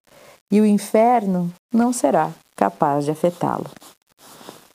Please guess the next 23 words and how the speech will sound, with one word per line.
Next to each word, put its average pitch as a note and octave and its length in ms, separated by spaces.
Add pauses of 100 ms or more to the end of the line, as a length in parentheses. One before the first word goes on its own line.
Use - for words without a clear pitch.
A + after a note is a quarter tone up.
(760)
E C4 120
este A#3 280
foi, A#3+ 200
então, G#3 360
o F3+ 40
segundo F3+ 640
compromisso. F3+ 840 (1400)
É - 60
boa A3+ 220
essa A#3 200
dica, E3+ 380
né? G#3+ 260
De - 80
colocar G3 380
na F#3 100
geladeira, F#3+ 640
na F3 120
carteira, F3+ 800
num D#3+ 400
lugar E3+ 260
que F3 100
a E3+ 40
gente, E3 440